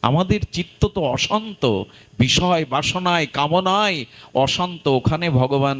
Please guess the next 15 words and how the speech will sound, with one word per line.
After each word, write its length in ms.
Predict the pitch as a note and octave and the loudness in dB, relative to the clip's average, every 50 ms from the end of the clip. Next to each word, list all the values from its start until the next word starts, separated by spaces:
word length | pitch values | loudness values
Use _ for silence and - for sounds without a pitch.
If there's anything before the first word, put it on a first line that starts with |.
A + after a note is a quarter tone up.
| B2+ A#2 | -2 -2
বিশ্রাম 380 | A#2+ A#2 - - - C#3 C#3+ C#3+ C3+ C3+ | -2 -2 0 0 0 0 0 -2 -2 -4
নিতে 200 | C3+ B2 C3 B2 - - | 0 0 0 0 0 0
চান 180 | G2 G#2+ G#2 G#2 G#2+ G2+ G2 | -2 -2 -2 -2 -2 -2 -2
না। 100 | F#2+ F2+ G2 C#3 - - - - - - - B2+ | -2 -2 -4 -8 -12 -16 -16 -16 -14 -2 0 2
এই 80 | B2+ C3+ | 4 4
জন্য 140 | D#3+ E3+ F3+ F3 E3+ F3 | 2 2 0 0 2 2
বললেন, 420 | F3+ F3+ F#3 F3+ F#3+ G3 G3+ G#3+ A#3 A#3 - - _ _ _ _ _ _ _ _ - | 0 0 -2 -4 -4 0 2 2 2 2 0 -6 _ _ _ _ _ _ _ _ -8
ভক্তের 760 | F#2+ - - C3 C3 - _ _ _ - D#3+ D#3 D#3 D3 C#3+ B2+ C3 | -8 -4 0 0 -2 -2 _ _ _ -6 -2 -2 0 0 0 0 0
হৃদয়ে 400 | B2+ B2+ C3+ D3 D3+ E3 F#3+ G#3+ A3 G#3 - - | 0 2 2 2 0 0 0 -2 -4 -4 -4 -4
সতত 380 | - E3+ - - E3+ E3 - D#3 D3 - - | -4 -4 -2 -2 -2 0 2 0 -2 0 -2
কৃষ্ণের 600 | C3 C3 - - - - - C#3 C#3+ D#3 F#3 A3+ - - _ _ _ _ _ _ _ _ _ _ - | -2 -2 0 0 -2 -2 0 0 0 0 0 0 -2 -4 _ _ _ _ _ _ _ _ _ _ -6
বিশ্রাম। 460 | - G2+ G#2+ - - - A#2 A2+ A2 A2+ A#2 | -2 -2 -2 -2 -2 -2 -2 -2 0 0 0
ভগবান 340 | B2+ C#3+ E3 F3 F#3+ G#3 G#3+ G3+ - F#3 | 0 2 0 0 0 -2 -4 -6 -6 -6
কোথায় 340 | F#3 - F3+ G3+ G#3+ A3+ A3 G#3+ | -4 0 0 2 2 2 0 -2
বিশ্রাম 380 | G#3+ - - - A#3 A3 A3+ | -6 -8 -6 -4 -2 -2 -2